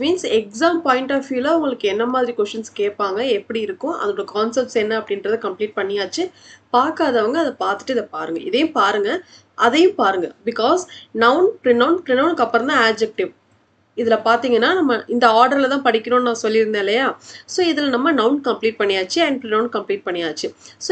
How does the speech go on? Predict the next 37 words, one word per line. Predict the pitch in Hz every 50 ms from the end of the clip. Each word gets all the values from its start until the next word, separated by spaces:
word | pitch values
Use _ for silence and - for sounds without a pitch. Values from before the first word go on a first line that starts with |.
| 349 302
இன்னைக்கான | 277 277 302 330 330 330 311 302 277 262 233 220 -
topic | 240 240 240 - 277 247 208
வந்து | 226 262 247 208
adjective. | 196 214 208 - - 208 - - - 156 - - _ - - -
இந்த | - 269 262 226 240 254 302
adjective | 359 - - 381 370 349 - 339 339 339 320
அப்படின்றது | 262 226 262 254 240 240 247 277 285
நீங்க | 277 247 208 208
learn | 220 240 262 247 -
பண்றதுக்கு | 254 233 226 214 - 196 190 185 190
முன்னாடி | 196 214 226 233 214 180 220 277
உங்களுக்கு | 285 269 233 214 208 - 196 190 185
எது, | 190 208 - - - 208
எதோட | 233 277 320 320 285 240 226
idea | 254 233 294 285 262
இருந்திருக்கணும் | 233 240 254 254 254 262 - 262 269 254
அப்படின்னா, | - - 180 170 165 180 247 330 - - - - - - _
இந்த | 320 349 320 294 277
noun | 285 320 339 349 359 359
and | 330 320 302
pronoun-ஓட | 294 247 254 262 277 269 247 285 294 254 220
idea | 226 240 254 247 233
இருந்திருக்கணும். | - 202 214 208 196 - 180 165 - - _ _ - - _ -
Because | 262 277 330 330 - - -
parts | 262 269 320 349 349 - 370
of | 339 -
speech | - - 311 302 - 302 254
அப்படின்றது | 208 226 226 202 170 185 185 269 302 294 277
இந்த | 262 277 277 311 269 240 226 240
ஆர்டர்ல | 262 294 285 320 311 285 254 220
தான் | 254 285 277
நம்ம | 262 247 - 180
படிக்கணும். | 175 185 - 185 170 160 - _ _ - 226
ஓகேவா? | 220 - 208 180 185 190 175 - - - - -
So, | - - 339 320
நீங்க | 294 269 247 220
இந்த | 214 202